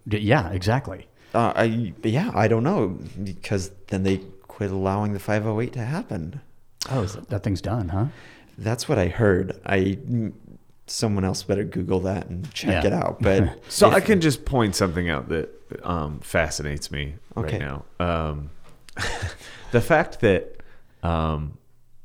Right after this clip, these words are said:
Speaker 3: a-, anybody that listens to this that is thinking how cool it'd be to win something, you have not talked about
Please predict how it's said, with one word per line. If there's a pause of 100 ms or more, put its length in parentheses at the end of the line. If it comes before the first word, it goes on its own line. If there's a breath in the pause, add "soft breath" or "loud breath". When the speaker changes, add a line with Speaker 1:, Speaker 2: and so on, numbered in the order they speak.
(200)
Speaker 3:
a-,
anybody (240)
that
listens
to
this (100)
that
is
thinking (360)
how
cool
it'd
be
to
win
something, (680 soft breath)
you
have
not (300)
talked
about